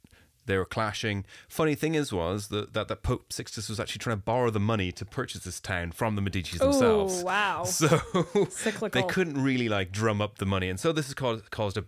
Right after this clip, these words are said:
Speaker 1: uh, they didn't honor, honor the loan, and it caused a bit of a rift between the Pope.
Speaker 2: It caused a what?
Speaker 1: A rift.
Speaker 2: Oh, okay.
Speaker 1: A rift. Like, not a temporal or space-time rift or anything, but just, like, a, just
Speaker 2: Yeah,
Speaker 1: like a,
Speaker 2: I was
Speaker 1: an, uh, argy-bargy, as it were.
Speaker 2: Okay.
Speaker 1: Uh, and, and thus the argy-bargy plot was formed.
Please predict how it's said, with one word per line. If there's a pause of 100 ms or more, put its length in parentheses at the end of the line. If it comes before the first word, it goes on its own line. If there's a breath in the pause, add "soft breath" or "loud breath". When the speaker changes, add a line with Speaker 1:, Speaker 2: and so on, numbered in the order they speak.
(140)
Speaker 1:
uh,
they
didn't
honor, (100)
honor
the
loan,
and
it
caused
a
bit
of
a
rift
between
the
Pope. (140)
Speaker 2:
It
caused
a
what?
Speaker 1:
A
rift. (540 soft breath)
Speaker 2:
Oh,
okay.
Speaker 1:
A
rift. (240)
Like,
not
a
temporal
or
space-time
rift
or
anything,
but
just,
like,
a,
just
Speaker 2:
Yeah,
Speaker 1:
like
a,
Speaker 2:
I
was
Speaker 1:
an, (120)
uh,
argy-bargy,
as
it
were. (120)
Speaker 2:
Okay. (320 loud breath)
Speaker 1:
Uh,
and,
and
thus
the
argy-bargy
plot
was
formed.